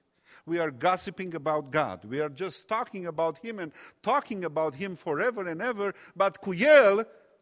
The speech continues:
cu Dumnezeu, vorbim foarte puțin.” Viața de rugăciune, viața de intimitate, viața de părtășie cu Dumnezeu e foarte slabă. Vorbesc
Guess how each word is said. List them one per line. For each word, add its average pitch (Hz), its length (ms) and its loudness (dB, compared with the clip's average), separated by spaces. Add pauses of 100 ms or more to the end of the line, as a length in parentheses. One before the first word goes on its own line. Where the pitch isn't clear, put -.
(220)
cu 196 120 -6
Dumnezeu, 190 840 2
vorbim 185 440 0
foarte 214 400 4
puțin.” 175 500 -2 (360)
Viața 196 800 0 (200)
de 214 360 8
rugăciune, 196 680 0
viața 202 480 0
de 190 140 0
intimitate, 190 880 0 (180)
viața 220 340 2
de 196 120 2
părtășie 208 680 0
cu 220 120 -6
Dumnezeu 175 440 -4 (140)
e 180 100 -2
foarte 226 420 2
slabă. 208 640 4 (1400)
Vorbesc 147 640 -6